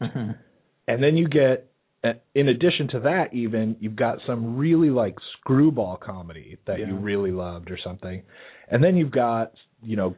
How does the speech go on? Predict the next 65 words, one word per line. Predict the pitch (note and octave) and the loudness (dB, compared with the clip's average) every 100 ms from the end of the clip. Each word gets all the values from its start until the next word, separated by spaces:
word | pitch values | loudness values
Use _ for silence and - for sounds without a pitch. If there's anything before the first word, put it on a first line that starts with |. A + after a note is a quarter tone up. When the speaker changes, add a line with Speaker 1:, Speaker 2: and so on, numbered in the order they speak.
| - | 0
Speaker 2:
Gosford | B2+ A#2+ A#2+ A#2+ G2 | 0 2 -2 -6 -2
Park | B2+ A#2+ A2 - | 0 2 0 -2
or | F#2+ | -2
Lincoln | G#2 C3 C3+ F2+ | -2 -2 -4 -6
or | F2 | -8
Speaker 1:
Right. | - | -6
Speaker 2:
something, | G2+ G2+ G2 F#2+ F#2+ | -6 -6 -6 -6 -4
and | G2+ | -2
you | G#2+ | 2
really | A#2 B2 | 4 4
like | G#2+ G2+ F#2+ | 2 0 0
those, | C3 A#2 F2+ F2+ F2+ _ _ _ _ | 2 2 2 -2 -6 _ _ _ _
and | - | -2
then | B2+ | 2
you | B2+ | 4
go, | A#2 G#2+ | 6 4
"Now, | G#2 A2 | 4 2
which | C3+ C3 | 2 0
one's | A#2+ G2+ | -6 -6
the | |
best | G2+ F#2 - | -4 -6 -4
movie?" | F#2 D#2+ - | -8 -8 -4
Speaker 1:
Yeah, | B2+ | -2
Speaker 2:
And | A2 | 0
I'm | |
Speaker 1:
right. | A#2+ G#2+ G#2+ | 0 -2 -2
Speaker 2:
like, | - | -4
Speaker 1:
<laughs> | - - F#4 - - - - - | -4 -2 -2 -2 -4 -6 -10 -12
It | - | -4
Speaker 2:
"But, | |
but | C3 | 0
Speaker 1:
hurts. | B2+ B2+ A#2 | 2 2 2
Speaker 2:
what | C3 E3 | 2 2
does | E3+ | 2
that | E3+ C3 | 2 2
even | C#3+ C#3+ C3 | 0 0 2
mean?" | D3+ A3+ E3+ | 4 4 2
Speaker 1:
Well, | A#3+ | -2
this | |
is, | - - D3+ | -4 -2 0
this | F#3 | 2
Speaker 2:
<laughs> | D3 | 0
It's | C4 | -2
Speaker 1:
is | F3 | -2
one | F3+ | -4
of | F3 | -4
the | |
Speaker 2:
like | D#3+ | -6
Speaker 1:
things | D#3 C#3 B2+ | -6 -10 -8
that | B2+ | -8
I | A#2+ | -8
loved | A#2 A2+ A2+ | -8 -8 -10
when | B2+ A#2 | -8 -8
people | A2 A#2 A2+ | -6 -8 -4
would | A2 G#2+ | -4 -2
ask | G#2+ - | -4 -6
me, | A2+ | -6
like, | G#2+ G2+ | -6 -4
"What | - | -4
was | A#2 A2+ | -2 -4
one | A2+ G#2+ | -2 -2
of | |
your | G#2 | -2
favorite | - A2 G#2+ - - | 2 2 2 -2 0
films?" | A#2 A2 G#2+ | 2 4 0